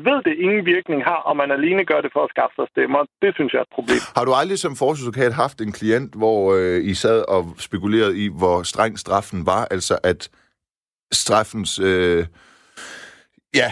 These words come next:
Speaker 2: strenghed havde en betydning?
Speaker 1: Det, det, jeg, det tror jeg aldrig nogensinde, nogen kriminelle, de har brugt ret lang tid på at tænke over, inden de begik deres kriminalitet.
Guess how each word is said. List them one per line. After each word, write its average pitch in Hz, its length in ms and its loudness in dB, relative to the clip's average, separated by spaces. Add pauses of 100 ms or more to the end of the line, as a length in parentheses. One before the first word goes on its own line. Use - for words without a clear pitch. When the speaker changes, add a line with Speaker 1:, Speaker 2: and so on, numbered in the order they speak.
(220)
Speaker 2:
strenghed 139 400 2
havde 147 260 4 (100)
en 131 100 -4
betydning? 104 380 -6 (2000)
Speaker 1:
Det, 117 100 -6 (120)
det, 131 80 2 (200)
jeg, 139 60 2 (180)
det 135 100 2
tror 151 180 -2
jeg 131 120 2
aldrig 175 180 2
nogensinde, 160 480 0
nogen 170 200 0
kriminelle, 147 480 2
de 156 60 4 (280)
har 131 220 2
brugt 127 260 0
ret 147 180 -2
lang 156 180 -2
tid 151 180 2
på 151 140 2
at 131 140 -4
tænke 160 260 2
over, 135 180 0
inden 160 300 2
de 143 160 0
begik 151 240 -2
deres 123 240 2
kriminalitet. 135 520 0